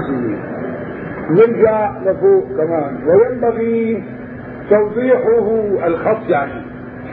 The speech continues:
يوضح خطه، مو مشان يقرأه هو فقط، بده يقرأه غيره. ويكره التدقيق، الخط الدقيق صغير يعني هو تعجقات. التدقيق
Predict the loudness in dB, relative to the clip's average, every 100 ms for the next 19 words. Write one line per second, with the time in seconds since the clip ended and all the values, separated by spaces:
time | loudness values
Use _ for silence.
0 | -8 2 4 4 2 0 2 0 2 2
1 | 2 0 2 2 4 2 2 0 2 2
2 | 4 2 2 0 0 2 2 0 -6 -12
3 | -10 0 2 4 4 4 6 6 4 2
4 | -2 -10 -12 -12 -14 -12 -14 -14 -14 -14
5 | -14 -12 -12 -12 -2 4 4 4 4 4
6 | 4 2 0 0 0 2 2 -2 -6 0
7 | 2 2 4 4 6 4 2 -6 -8 -8
8 | -8 -8 -8 -2 0 4 4 4 2 0
9 | 2 2 4 2 0 0 -2 -2 0 2
10 | 0 0 2 2 2 -4 -10 0 2 4
11 | 4 2 0 0